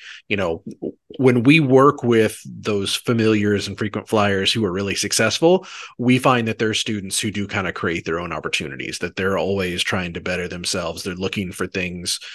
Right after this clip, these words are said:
you know, maybe that aren't exactly what they want, but then we'll get them where they want to get faster. And that seems to be the students who have the best success that we work with are the ones who are,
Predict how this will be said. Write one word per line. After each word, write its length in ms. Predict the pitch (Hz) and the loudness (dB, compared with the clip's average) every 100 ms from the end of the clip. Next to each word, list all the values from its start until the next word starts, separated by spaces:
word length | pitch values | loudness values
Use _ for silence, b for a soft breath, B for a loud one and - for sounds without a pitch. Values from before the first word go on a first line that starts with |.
| B B - | B B -6
you 80 | 85 | -4
know, 160 | 82 | -4
maybe 300 | 92 107 117 | -2 2 4
that 120 | 113 | 6
aren't 160 | 120 127 | 6 6
exactly 400 | 113 131 127 139 | 4 4 4 4
what 160 | 120 117 | 4 4
they 80 | |
want, 320 | 117 123 107 85 | 2 2 0 -4
but 120 | - | -6
then 260 | 104 107 92 | -4 -4 -4
we'll 100 | 95 | -2
get 220 | 113 - | -2 -2
them 160 | 101 | -2
where 220 | 101 98 98 | 0 0 0
they 100 | 95 | -2
want 240 | 98 92 | -4 -6
to 80 | 87 | -6
get 380 | 92 92 87 - - _ | -6 -4 -6 -10 -20 _
faster. 540 | - 95 90 - 85 | -2 0 0 -2 -4
And 180 | 85 87 | -6 -4
that 260 | 104 101 - | -4 -4 -2
seems 300 | 131 123 104 | 2 2 0
to 80 | 101 | -2
be 100 | 101 | -2
the 100 | 98 | -2
students 460 | - 101 85 - | -4 -4 -4 -4
who 120 | - | -4
have 260 | 90 92 85 | -2 -4 -4
the 100 | 90 | -8
best 380 | 87 90 95 - | -6 -4 0 0
success 560 | 139 - 147 156 - - B B - | 0 2 2 2 -2 -12 B B -4
that 100 | 131 | 0
we 120 | 135 | 2
work 200 | 131 131 | 2 2
with 200 | 147 147 | 2 2
are 40 | |
the 120 | 110 110 | 0 0
ones 280 | 110 104 | -2 -2
who 180 | - 101 | -4 -4
are, 240 | 95 92 | -4 -6